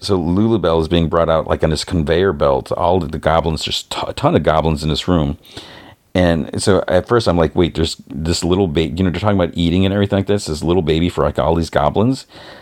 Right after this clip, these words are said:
But then the singer is talking about the Goblin King. So we see him at the end. He's huge. He's, like, massive. And the conveyor belt is actually headed towards, uh, the Goblin King's mouth. So it's like, the Goblin King's gonna eat the baby, but they're not?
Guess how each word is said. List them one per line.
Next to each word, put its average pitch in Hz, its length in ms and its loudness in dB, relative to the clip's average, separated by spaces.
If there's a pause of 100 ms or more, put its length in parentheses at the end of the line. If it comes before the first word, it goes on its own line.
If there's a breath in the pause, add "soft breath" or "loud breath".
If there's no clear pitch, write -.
(140 loud breath)
But - 100 -2
then 95 120 2
the 90 60 2
singer 92 640 0
is - 140 -8
talking 87 260 0
about 85 240 -2
the 80 80 0
Goblin 80 480 2
King. 92 420 -2
So 92 120 -2
we 85 120 0
see 92 280 -2
him 95 180 0
at 71 160 -2
the 85 160 -2
end. 67 140 -2
He's - 180 -12
huge. 180 560 -2
He's, 113 220 -2
like, - 160 -4
massive. 78 640 -2 (640 loud breath)
And 90 120 4
the 87 60 2
conveyor 98 400 2
belt 85 220 0
is 78 80 -2
actually 82 300 0
headed 82 440 0 (160)
towards, 85 400 -2
uh, 71 320 0
the - 80 -4
Goblin 80 300 0
King's 78 280 -4
mouth. 80 460 -2 (500 soft breath)
So - 160 -2
it's 85 120 0
like, 85 160 0 (260)
the 85 140 0
Goblin 80 320 0
King's 101 240 -2
gonna 98 100 -2
eat 98 80 0
the 92 80 -2
baby, 92 500 0 (120)
but - 180 0 (180)
they're 82 160 0
not? 82 380 -2